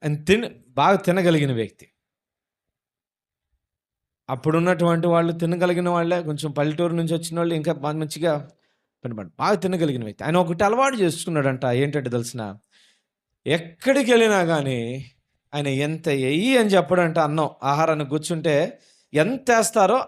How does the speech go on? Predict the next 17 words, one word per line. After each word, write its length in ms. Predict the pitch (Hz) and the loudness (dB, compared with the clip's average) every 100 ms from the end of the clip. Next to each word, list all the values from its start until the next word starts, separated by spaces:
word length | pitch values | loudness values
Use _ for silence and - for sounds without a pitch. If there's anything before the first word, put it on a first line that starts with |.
| - | -4
అంతవరకు 540 | 175 233 233 233 240 | -6 -2 2 2 2
తిని 280 | 262 226 240 | -2 0 2
ముగిస్తాడంట. 720 | 240 202 202 - 151 120 110 - _ _ _ _ _ _ _ - | 4 2 2 2 -2 -2 -10 -20 _ _ _ _ _ _ _ -4
ఆయన 160 | 156 185 | 0 2
ఒక 100 | 175 | 2
నియమం 360 | 175 233 247 | 2 2 2
పెట్టుకున్నాడు. 520 | 202 175 - 147 117 - _ _ _ _ _ _ _ _ _ _ _ _ _ _ _ _ _ _ | 2 0 -2 -6 -6 -10 _ _ _ _ _ _ _ _ _ _ _ _ _ _ _ _ _ _
ఎందుకు 300 | 131 185 285 | 0 2 2
పెట్టుకున్నాడు? 400 | 262 247 240 214 | 4 2 2 0
దానియేలు 400 | 156 202 254 269 | 2 2 4 4
ఒక 100 | 240 | 4
నియమం 340 | 214 226 240 233 | 2 0 0 0
పెట్టుకున్నాడు. 380 | 208 - 185 156 | -2 -2 -4 2
బైబిల్లో 400 | 160 180 185 165 | 2 2 2 2
దానియేలు, 580 | 156 175 170 156 110 - _ _ 135 | 2 2 0 0 -4 -12 _ _ -2
దానియేలు 400 | 170 180 180 190 | 0 2 2 2
తన, 200 | 190 | 0